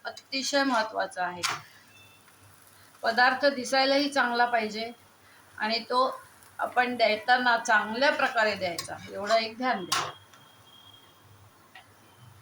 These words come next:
पण आता मी तुम्हाला फक्त ताटलीतच ही थालीपीठं दाखवणार आहे, जाळीवरच ठेवलेली आहेत तशीच दाखवणार आहे, कारण हेही गरम आहे,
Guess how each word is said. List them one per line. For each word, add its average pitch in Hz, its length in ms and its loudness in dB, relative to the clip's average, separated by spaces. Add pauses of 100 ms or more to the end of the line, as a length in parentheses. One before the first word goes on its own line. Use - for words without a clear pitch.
(260)
पण 226 120 2
आता 220 220 2
मी 262 200 -2
तुम्हाला 262 380 2
फक्त 254 220 -4 (120)
ताटलीतच 240 560 0
ही 262 140 -4
थालीपीठं 220 480 0
दाखवणार 202 500 2
आहे, 202 260 0 (120)
जाळीवरच 240 720 0
ठेवलेली 233 400 -2
आहेत 220 420 0
तशीच 254 320 -4
दाखवणार 202 480 0
आहे, 196 280 -2 (560)
कारण 226 280 2
हेही 247 260 2
गरम 220 340 2
आहे, 190 180 0